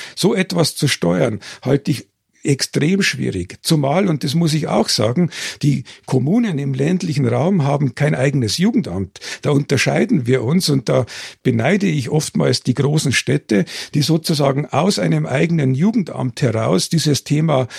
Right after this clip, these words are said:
äh, steuern können. Das ist in einer kleinen Gemeinde überhaupt nicht möglich.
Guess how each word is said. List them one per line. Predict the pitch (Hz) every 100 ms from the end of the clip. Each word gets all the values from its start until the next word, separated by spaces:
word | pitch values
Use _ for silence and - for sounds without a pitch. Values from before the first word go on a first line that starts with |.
| - -
äh, | - 127 127
steuern | - 156 226 180 127
können. | - 117 147 190 156 - -
Das | 165 220
ist | 208
in | 202 170
einer | 151 139
kleinen | 131 127 156
Gemeinde | 123 120 113 135 180
überhaupt | 151 135 110 143 -
nicht | - 117 -
möglich. | 127 156 190 -